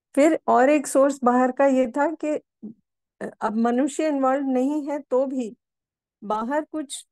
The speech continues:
भौतिक रासायनिक घटना घट रही है, सर्दी है, गर्मी है, बारिश का मौसम है, ऐसा कुछ है, या कोई वस्तु है,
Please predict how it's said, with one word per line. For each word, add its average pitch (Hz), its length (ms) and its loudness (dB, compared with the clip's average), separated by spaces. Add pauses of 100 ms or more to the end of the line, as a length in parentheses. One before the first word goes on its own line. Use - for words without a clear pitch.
(520)
भौतिक 233 340 -10
रासायनिक 226 500 0
घटना 220 380 -2
घट 220 280 -6
रही 190 260 -4
है, 190 220 -10 (800)
सर्दी 208 400 -4
है, 208 200 -2
गर्मी 196 420 -6
है, 208 240 -8
बारिश 180 420 -6
का 226 160 -4
मौसम 196 460 -6
है, 190 260 -8 (800)
ऐसा 208 240 -2
कुछ 240 300 -2
है, 202 220 2
या 220 140 0
कोई 233 220 -2
वस्तु 208 500 -4
है, 208 300 -2